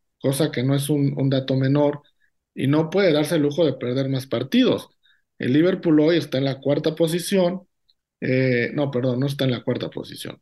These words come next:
está en la treceava posición, entonces es un, una, una posición complicada, y el United veo lejano que pueda ganar el campeonato,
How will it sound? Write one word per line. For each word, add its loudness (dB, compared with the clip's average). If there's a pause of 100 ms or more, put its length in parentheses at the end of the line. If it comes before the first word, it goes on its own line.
está -4
en 0
la 0
treceava 0
posición, -6 (540)
entonces 0
es -4
un, 0
una, 2
una 0
posición -2
complicada, -2 (360)
y -4
el 4
United 0 (260)
veo 2
lejano 0
que -4
pueda 0
ganar 0
el 0
campeonato, -2